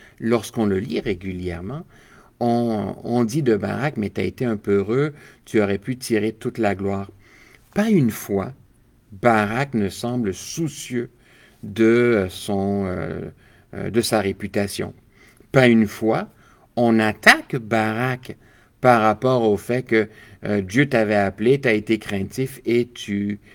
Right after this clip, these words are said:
euh, tu t'es appuyé sur quelqu'un d'autre, donc sur une femme, sur Déborah. Pas une fois. C'est nous avec une lecture très, euh, je dirais, misogyne jusqu'à un certain point,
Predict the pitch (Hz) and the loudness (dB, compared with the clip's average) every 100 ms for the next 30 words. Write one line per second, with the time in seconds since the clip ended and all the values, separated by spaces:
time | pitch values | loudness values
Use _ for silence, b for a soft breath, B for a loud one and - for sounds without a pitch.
0 | B B - 104 98 95 95 95 90 - | B B -6 -2 0 -2 -4 -6 -8 -8
1 | 117 101 113 101 - 104 110 107 104 104 | -12 0 2 2 -4 -2 -2 -4 -6 -8
2 | 95 101 98 113 123 b b b 101 104 | -6 -8 -4 -4 -6 b b b -2 -2
3 | 101 - _ _ _ - 120 104 98 87 | -2 -8 _ _ _ -4 2 4 2 -4
4 | - 101 107 104 b b b - - 113 | -4 -2 -2 -6 b b b -14 -2 0
5 | 104 95 90 98 90 90 90 92 - - | 0 -2 -2 0 0 -6 -8 -14 -20 -18
6 | - 185 156 110 - 104 95 - B B | -6 -2 0 0 -2 -6 -6 -12 B B
7 | - - 139 131 147 180 135 107 - 107 | -2 4 6 6 6 2 2 0 2 2
8 | 101 98 92 - 123 131 - - - 104 | 4 2 -2 -4 -2 -2 -4 -14 -6 -4
9 | 110 104 92 B B B - 101 87 101 | -4 -4 -6 B B B -12 -12 -4 0
10 | 104 104 101 92 107 104 143 160 123 110 | 2 4 2 4 2 2 -2 -2 -4 -8
11 | - 107 104 113 - 113 110 131 147 | -8 -8 -8 -10 -8 -8 -6 -6 -8